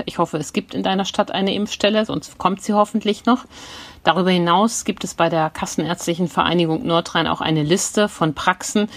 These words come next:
die Menschen impfen, die auch nicht zu ihrer Stammkundschaft, ähm, gehören. Auch darüber, ähm, kann man es, ähm, versuchen. Und da sollte man jetzt einen Termin machen,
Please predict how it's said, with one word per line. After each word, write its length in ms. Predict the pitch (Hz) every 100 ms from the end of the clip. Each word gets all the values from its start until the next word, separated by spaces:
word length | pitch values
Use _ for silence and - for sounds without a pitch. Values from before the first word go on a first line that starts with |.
| - - -
die 100 | 170
Menschen 440 | 165 175 190 -
impfen, 400 | 165 180 - 170
die 120 | 160 151
auch 180 | 147
nicht 260 | 185 185 -
zu 100 | -
ihrer 400 | 151 160 151 156
Stammkundschaft, 920 | - - 175 170 156 135 - 135 - -
ähm, 200 | 151 143
gehören. 460 | 147 151 143 131 - - - -
Auch 280 | - 165 -
darüber, 640 | - 156 170 156 156 160 -
ähm, 320 | 151 143 143
kann 160 | - 156
man 200 | 143 135
es, 320 | 135 - -
ähm, 480 | 160 147 143 147 147
versuchen. 520 | - 170 147 - 135 - - - -
Und 160 | - 160
da 100 | 156
sollte 260 | 165 165 165
man 260 | 160 160 -
jetzt 340 | 180 190 - -
einen 180 | 170
Termin 360 | 165 160 160 156
machen, 400 | 165 - 208 196